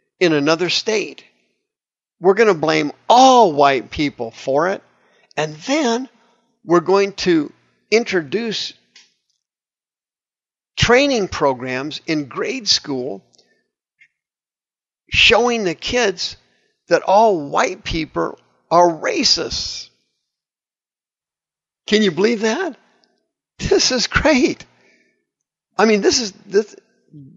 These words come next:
this is gonna be a big movie. The production crew was staring at him like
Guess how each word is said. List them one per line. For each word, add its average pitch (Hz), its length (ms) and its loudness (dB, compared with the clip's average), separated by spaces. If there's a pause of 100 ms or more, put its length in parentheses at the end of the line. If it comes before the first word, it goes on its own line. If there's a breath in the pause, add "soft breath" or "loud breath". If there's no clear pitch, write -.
(240)
this 277 240 0
is 262 100 -2
gonna 180 200 2
be 147 120 0
a 131 140 0 (240)
big 147 280 2
movie. 185 680 -4 (800)
The 143 100 -10
production 135 500 -2
crew 151 180 -4
was 123 100 -6
staring 143 360 -2
at 117 160 -6
him 110 100 -14
like 120 200 -8